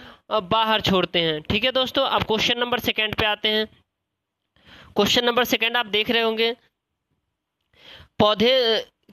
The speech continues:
किस प्रकार सांस लेते हैं। तो पौधे को दिन के समय जो क-, oxygen, oxygen, अ, की आवश्यकता होती है, वह, अ, प्रकाश संश्लेषण के द्वारा लेते हैं और रात्रि के समय रंध्र से प-, carbon dioxide छोड़ता है।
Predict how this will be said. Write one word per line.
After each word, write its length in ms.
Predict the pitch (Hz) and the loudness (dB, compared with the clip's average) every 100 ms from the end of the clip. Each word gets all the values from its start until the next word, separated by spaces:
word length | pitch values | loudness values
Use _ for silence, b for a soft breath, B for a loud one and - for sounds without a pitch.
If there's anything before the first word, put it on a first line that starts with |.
| - | -2
किस 180 | 262 - | 0 2
प्रकार 340 | 247 220 220 | 0 0 0
सांस 320 | 226 220 214 | 2 0 2
लेते 220 | 214 208 | 0 2
हैं। 80 | 208 | 2
तो 80 | 214 | 0
पौधे 420 | 214 220 214 247 | 2 2 2 0
को 180 | 233 233 | 2 2
दिन 280 | 190 220 226 | 2 0 2
के 180 | 233 220 196 | 0 0 -2
समय 300 | - 220 220 | 0 2 2
जो 240 | 196 220 208 | 2 0 0
क-, 140 | - | -2
oxygen, 840 | 147 175 190 175 208 202 254 226 175 _ _ _ - | 0 0 0 0 0 2 2 0 -4 _ _ _ -2
oxygen, 680 | 196 190 - 220 214 262 240 | 0 0 2 2 4 4 4
अ, 100 | 170 B B - | 2 B B 0
की 260 | 180 220 220 | 2 4 4
आवश्यकता 560 | 196 202 - - 262 | 4 2 0 -2 -2
होती 340 | 220 214 233 240 | 0 0 0 0
है, 80 | |
वह, 400 | 214 220 240 240 247 B B | 2 0 0 -2 -6 B B
अ, 80 | 190 | 0
प्रकाश 360 | - 226 226 | 0 2 0
संश्लेषण 500 | 233 220 220 220 247 | 0 0 0 0 0
के 120 | 240 | 0
द्वारा 240 | 220 226 226 | 0 0 2
लेते 260 | 226 226 | 0 0
हैं 80 | 247 | 0
और 260 | 208 208 208 | 2 2 2
रात्रि 360 | 202 196 226 | 0 0 0
के 140 | 233 233 | 0 0
समय 300 | 226 226 214 | 2 2 2
रंध्र 320 | 185 220 214 | 2 0 -2
से 180 | 202 233 | 0 0
प-, 360 | 226 196 180 170 | 2 2 0 -2
carbon 300 | 196 190 208 | -2 0 0
dioxide 640 | 208 202 - 220 254 277 277 B B - | 0 0 0 0 0 -2 -4 B B -2
छोड़ता 680 | - 196 196 - 214 208 185 | 0 2 0 -2 0 2 2
है। 400 | 202 185 139 | 2 0 -2